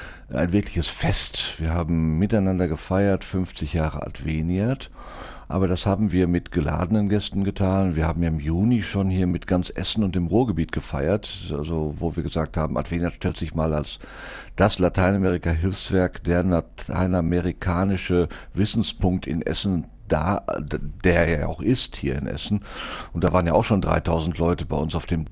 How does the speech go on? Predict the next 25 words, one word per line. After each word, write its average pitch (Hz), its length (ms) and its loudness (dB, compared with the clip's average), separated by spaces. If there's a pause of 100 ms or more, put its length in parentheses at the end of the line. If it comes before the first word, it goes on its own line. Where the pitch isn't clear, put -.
Burgplatz. 85 580 2
Übrigens 87 260 0
auch - 160 4
bei 87 220 2
wunderschönem 101 560 4
Wetter, 95 240 2
so 85 160 0
wie 85 100 2
wir 82 60 4
es - 140 -2
heute 90 260 0
haben. 76 300 0 (600)
Und, 92 460 2
äh, 90 120 6
jetzt 85 320 2
am 82 160 0
Wochenende, 90 680 4
Freitag, 87 760 0
war 80 220 2
halt - 520 -4
der 80 120 0
Gottesdienst 98 1200 0
im - 180 -4
Essener 78 380 -2
Dom 87 460 0